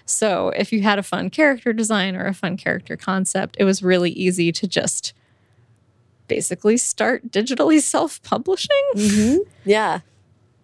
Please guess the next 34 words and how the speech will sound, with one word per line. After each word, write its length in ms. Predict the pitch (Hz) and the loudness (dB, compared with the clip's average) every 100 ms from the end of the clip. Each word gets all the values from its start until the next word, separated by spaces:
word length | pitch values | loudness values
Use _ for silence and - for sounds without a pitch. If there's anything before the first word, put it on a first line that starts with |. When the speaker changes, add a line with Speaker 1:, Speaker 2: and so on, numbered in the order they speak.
| _ - | _ 4
Speaker 1:
And 120 | 247 | 4
as 80 | 233 | 4
long 180 | 247 | 2
as 80 | 311 | 2
you 80 | 285 | 0
didn't 180 | 294 277 | 2 2
get 200 | - - | 2 0
too 240 | - 247 | 0 0
popular 680 | - 214 196 196 202 214 247 240 - | 2 0 2 2 2 4 2 0 -8
<laughs> 180 | - _ | -14 _
and 440 | 190 180 180 180 - | -2 0 -2 -6 -6
incur 360 | - 190 - 196 | -6 -4 0 0
a 80 | - | 0
whole 280 | - 202 202 | 2 2 4
lot 180 | 190 | 4
of 80 | 190 | 2
website 400 | 180 196 - 175 | 0 0 -2 -2
hosting 440 | 196 175 - 170 175 | 0 -2 -4 -6 -2
fees, 580 | 175 180 226 190 - - - - - - - | 0 0 0 -4 -6 -10 -16 -14 -14 -16 -12
Speaker 2:
Right. 280 | 180 170 - | -8 -8 -4
Speaker 1:
it 100 | 185 | 0
was 280 | 190 196 - - _ - | 2 2 -2 -10 _ 0
very 300 | 180 180 208 | 2 4 2
accessible 760 | 285 - 359 - 262 185 196 196 | 0 -2 -2 -2 0 2 2 0
to 500 | - 190 170 170 185 - | -4 -2 0 -2 -4 -4
a 360 | 185 175 190 202 _ | -2 -2 -4 -8 _
teenager. 680 | - 180 160 - - 180 208 - 208 | -4 -2 -2 -4 -2 -2 -2 -4 -4
<laughs> 240 | - - - | -2 -4 0
Speaker 2:
Yeah. 460 | 220 302 262 151 - _ _ - | 2 2 0 -4 -8 _ _ -10
So 200 | - 262 247 | -4 -2 2
the, 120 | 240 - | 2 2
so 200 | 247 226 | 0 2
it 40 | |
was 200 | 220 | 0